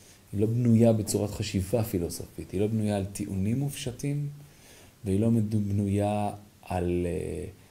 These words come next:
רצפים לוגיים מאותו סוג שאפשר למצוא בהגות פילוסופית. ישנם רצפים לוגיים בתוך התהליך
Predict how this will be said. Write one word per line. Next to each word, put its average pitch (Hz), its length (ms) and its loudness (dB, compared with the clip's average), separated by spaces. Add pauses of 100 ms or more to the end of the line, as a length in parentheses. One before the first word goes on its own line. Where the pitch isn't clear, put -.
(380)
רצפים 107 640 4
לוגיים 135 480 12
מאותו 117 320 4
סוג - 380 4
שאפשר 110 300 2
למצוא 104 320 0
בהגות 92 360 -2
פילוסופית. - 800 -8 (460)
ישנם 127 260 2
רצפים 95 480 0
לוגיים 101 420 0
בתוך 98 320 -2
התהליך 98 580 0